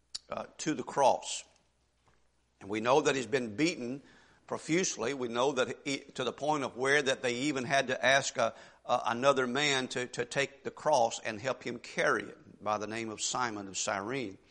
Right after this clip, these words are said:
Now, so when you get to this passage here, uh,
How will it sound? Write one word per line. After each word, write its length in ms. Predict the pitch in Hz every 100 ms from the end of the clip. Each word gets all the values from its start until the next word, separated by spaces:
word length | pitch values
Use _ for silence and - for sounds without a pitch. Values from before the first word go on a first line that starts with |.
| _ _ _ _ - - - - -
Now, 160 | 127 117
so 180 | - 127
when 180 | 127
you 100 | 135
get 180 | 123 185
to 80 | 156
this 200 | 143 147
passage 540 | - 151 139 - 110
here, 480 | - 165 151 107 107 - _ _ - - _ -
uh, 240 | 104 101